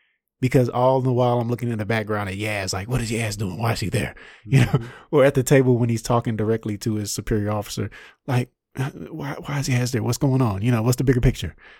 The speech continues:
Speaker 1: S-, so it just kinda threw me out of it slightly to
Speaker 2: Yeah.
Speaker 1: see our characters in those scenes sometimes.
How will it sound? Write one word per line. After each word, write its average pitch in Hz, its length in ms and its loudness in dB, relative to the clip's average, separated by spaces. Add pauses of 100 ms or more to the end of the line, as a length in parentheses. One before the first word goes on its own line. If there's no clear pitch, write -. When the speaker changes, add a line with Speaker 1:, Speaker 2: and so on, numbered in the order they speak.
(340)
Speaker 1:
S-, - 140 -14 (200)
so 143 280 0
it 143 180 -2
just 156 200 0
kinda 151 240 2
threw 139 260 2
me 113 160 0
out 117 180 2
of 90 140 -2
it 87 80 -10
slightly 95 600 -4
to 95 340 -4
Speaker 2:
Yeah. 104 160 -8 (480)
Speaker 1:
see 110 340 0 (840)
our - 120 -2
characters 110 440 -2
in 95 120 -8
those 98 240 -8
scenes 101 340 -6
sometimes. 110 680 -8